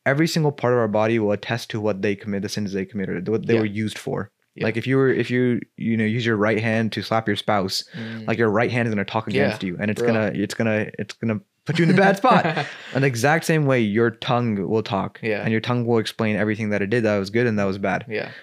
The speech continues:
Speaker 1: And, um, so a lot of people, if you, if you are a hypocrite,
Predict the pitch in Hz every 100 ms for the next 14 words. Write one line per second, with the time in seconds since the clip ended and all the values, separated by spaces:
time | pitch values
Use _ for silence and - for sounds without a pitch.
0 | _ - 117 113 110 107 107 101 98 95
1 | - _ - - 120 113 - _ _ _
2 | _ _ 120 127 123 - 123 110 117 -
3 | 117 117 107 98 98 - 78